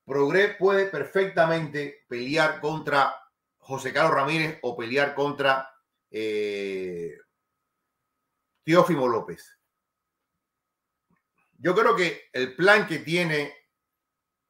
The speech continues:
Top Rank es poner a pelear lo antes posible a Teófimo López por un título del mundo.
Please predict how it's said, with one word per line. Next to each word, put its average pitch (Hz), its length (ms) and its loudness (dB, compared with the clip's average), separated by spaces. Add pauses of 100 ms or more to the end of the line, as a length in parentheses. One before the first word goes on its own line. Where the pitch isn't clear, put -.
(360)
Top - 200 4
Rank 165 420 4 (840)
es 165 420 -2 (200)
poner 147 320 0
a 180 80 6
pelear 165 280 2
lo 165 120 2
antes 165 180 0
posible 156 420 -4
a 143 80 2
Teófimo 156 300 -4
López 151 220 2
por 127 140 -6
un - 60 -8
título 135 240 -4
del 120 100 -4
mundo. 156 500 -4